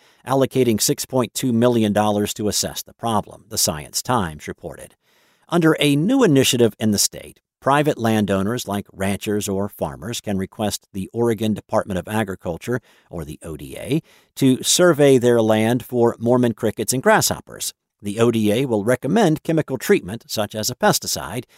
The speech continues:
if their survey finds more than three Mormon crickets or eight grasshoppers in a square yard. But they do not have the authority to conduct suppression treatments without the written request of the landowner, according to the U S D A.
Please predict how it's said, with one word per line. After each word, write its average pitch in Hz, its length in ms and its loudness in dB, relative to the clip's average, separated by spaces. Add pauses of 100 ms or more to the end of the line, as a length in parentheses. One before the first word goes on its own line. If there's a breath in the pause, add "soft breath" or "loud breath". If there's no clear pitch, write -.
(220 soft breath)
if 202 200 2
their 180 180 4
survey 139 420 2
finds 117 480 0
more 123 220 2
than 104 160 0
three 113 320 0
Mormon 107 340 2
crickets 117 420 -6
or 104 160 -4
eight 120 220 -6
grasshoppers 120 800 -2
in 101 160 -8
a 95 60 -6
square 95 340 -2
yard. 95 460 0 (520 soft breath)
But 156 240 0
they 147 140 0
do 139 160 -2
not 202 280 2
have 175 260 2
the 135 100 2
authority 127 560 0
to - 160 -16
conduct 110 460 -2
suppression 104 500 -4
treatments - 580 -4
without 135 300 0
the 123 80 -4
written 104 340 -2
request 80 540 -10
of 90 160 -16
the 123 80 -6
landowner, 104 640 -2
according 98 300 -6
to 87 80 -16
the 85 100 -12
U 76 180 -12
S 69 140 -10
D 69 220 -14
A. - 280 -18